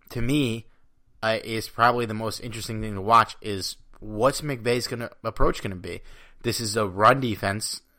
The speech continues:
while good, has been vulnerable in the last two weeks. You have the best running back in the game, arguably at least. You have a quarterback coming off a bad week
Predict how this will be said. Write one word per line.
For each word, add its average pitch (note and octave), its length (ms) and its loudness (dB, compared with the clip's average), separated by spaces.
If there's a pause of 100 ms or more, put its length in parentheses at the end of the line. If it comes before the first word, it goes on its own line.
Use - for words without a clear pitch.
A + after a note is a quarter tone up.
(220)
while G2 340 2
good, A#2+ 420 -2
has A2 180 -6
been G#2 200 -6
vulnerable F#2 480 -4
in F#2 60 -6
the F2+ 60 -10
last F2+ 320 -4
two G2+ 120 -10
weeks. F#2 340 -8 (520)
You G#2 180 -8
have D3 260 8
the B2+ 60 -2
best A2 220 -2
running F2 220 -6
back F#2+ 200 -4
in F2 80 -12
the F2 60 -12
game, G2 420 -10 (180)
arguably F2+ 580 -4
at F2+ 140 -8
least. A2+ 320 -8 (420)
You A2+ 160 -4
have A2+ 120 2
a A2+ 40 -2
quarterback A2 460 2
coming C3 260 -4
off C3 160 2
a A#2 60 -6
bad G#2 400 2
week G#2 340 -8